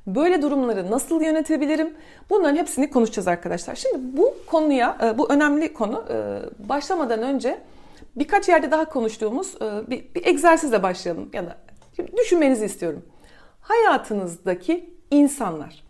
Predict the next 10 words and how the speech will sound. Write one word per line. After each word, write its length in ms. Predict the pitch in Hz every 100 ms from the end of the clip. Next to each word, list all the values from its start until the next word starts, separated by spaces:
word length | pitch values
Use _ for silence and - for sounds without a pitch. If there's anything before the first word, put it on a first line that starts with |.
| _ - -
Hayatınızda 720 | - 466 440 285 214 180 -
tanıdığınız 640 | - 339 320 202 170 185 -
bütün 300 | 415 320 302
insanları 640 | 381 - 208 175 175 - - -
listeleyebilirsiniz. 800 | 415 - 233 196 175 - - 185
Komşunuzdan 580 | - 392 381 330 320 320
başlayın, 440 | 269 254 254 247 254 - - -
eşinizden 560 | 269 311 285 294 269
başlayın, 360 | 240 240 262 247
akrabalar, 840 | 240 247 262 247 240 240 233 240